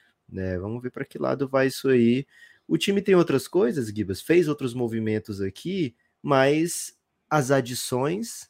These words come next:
basicamente, são, é, via draft, né?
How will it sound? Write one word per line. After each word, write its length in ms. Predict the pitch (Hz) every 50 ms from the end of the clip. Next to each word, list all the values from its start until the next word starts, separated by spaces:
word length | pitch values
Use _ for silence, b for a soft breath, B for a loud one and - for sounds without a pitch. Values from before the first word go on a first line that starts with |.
| _ _ -
basicamente, 1000 | 98 90 92 110 113 113 107 113 - 123 120 120 117 113 117 135 160 - - 175
são, 520 | - - - 143 135 135 147 160 180 196 _ _ _ _ _ _ _ _ _ _ _ _ _ _ _ _ -
é, 340 | 104 104 101 101 101 98 98
via 260 | 95 92 107 120 131
draft, 480 | 135 - 170 139 107 90 - - - -
né? 200 | 87 87 87